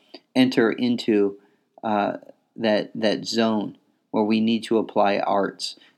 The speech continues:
Consider applying these anger reduction techniques for yourself as the parent, but also taking time with your children to develop these arts as needed. So, so I'm gonna talk, I'm gonna give five here techniques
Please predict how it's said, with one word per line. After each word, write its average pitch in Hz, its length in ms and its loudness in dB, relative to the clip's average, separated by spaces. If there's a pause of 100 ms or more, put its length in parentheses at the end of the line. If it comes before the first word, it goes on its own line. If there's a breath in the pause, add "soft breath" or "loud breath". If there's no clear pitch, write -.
Consider 170 400 4
applying 127 380 2
these 107 260 0
anger 117 280 2
reduction 110 600 2
techniques 101 680 -4
for 107 100 0
yourself 101 460 2
as 127 140 2
the 110 100 0
parent, 110 420 -2 (440 soft breath)
but 127 100 2
also 180 240 4
taking 185 340 2
time 147 200 4
with 139 160 4
your 131 140 4
children 123 580 0
to - 100 -8
develop 110 480 2
these 104 200 -2
arts 101 360 0
as - 200 -4
needed. 101 380 -2
So, 110 200 0 (260 loud breath)
so - 160 2
I'm 147 60 2
gonna 196 120 2
talk, 123 440 0
I'm 127 100 2
gonna 147 120 6
give 117 340 4 (160)
five 135 540 4
here 113 200 2
techniques - 800 -4